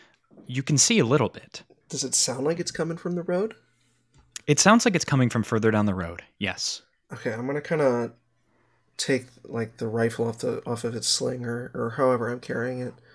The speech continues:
Speaker 1: Okay.
Speaker 2: And I'm gonna t-, try and triangulate where this sound is coming from, coming from looking through the scope.
Speaker 1: Yeah. You look through the scope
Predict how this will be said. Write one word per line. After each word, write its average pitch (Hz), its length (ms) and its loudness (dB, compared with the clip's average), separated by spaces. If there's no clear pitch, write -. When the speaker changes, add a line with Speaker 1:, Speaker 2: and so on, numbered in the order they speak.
Speaker 1:
Okay. 143 220 2
Speaker 2:
And 123 100 -4
I'm 127 100 0
gonna 127 220 2
t-, - 120 -10
try 127 340 4
and 123 280 0
triangulate 123 1000 4
where 127 260 2
this 117 180 0
sound 117 300 -2
is 117 80 -6
coming 120 220 -4
from, 113 340 -6
coming 139 220 2
from 123 160 -2
looking 120 220 -4
through 113 140 -4
the - 60 -8
scope. - 300 -6
Speaker 1:
Yeah. 180 120 6
You 135 360 0
look 139 240 2
through 127 140 0
the 113 60 -8
scope - 440 -4